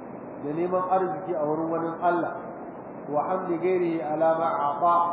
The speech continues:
da irin godiyar da ya kamata a yi wa Allah kuma a yi wa wani. Wal ghaniyatu bi dhalika an hamdi, kuma idan wai an wadatu da wannan godiyar a madadin yi wa Allah, to wannan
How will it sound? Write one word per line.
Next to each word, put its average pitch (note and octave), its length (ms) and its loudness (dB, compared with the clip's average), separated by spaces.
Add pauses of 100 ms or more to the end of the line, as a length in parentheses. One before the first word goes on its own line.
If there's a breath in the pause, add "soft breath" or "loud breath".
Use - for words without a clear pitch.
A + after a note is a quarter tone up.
(720)
da D#3 160 -6
irin G#3 320 0
godiyar E3 320 0
da E3+ 60 -2
ya F3 100 -2
kamata D#3+ 400 0
a C#3+ 140 -2
yi C#3+ 100 -2
wa - 60 -4 (100)
Allah E3 320 2
kuma D#3+ 160 -6
a D3 80 -6
yi C#3+ 80 0
wa C3+ 80 0
wani. D#3+ 280 2 (1000)
Wal C#3+ 240 0
ghaniyatu E3+ 640 0
bi D3 160 -2
dhalika E3 640 2 (480)
an D#3 160 -2
hamdi, E3+ 320 -2 (160)
kuma F3+ 160 0
idan E3+ 160 0
wai E3+ 160 4
an G#3 220 2 (100)
wadatu D#3 440 2 (920)
da D3+ 80 -2
wannan D#3+ 380 2 (100)
godiyar E3 400 2
a D3+ 80 0
madadin E3 480 2
yi E3+ 80 0
wa D#3 160 4
Allah, D3+ 340 2 (760)
to C3 80 -8
wannan E3 240 -2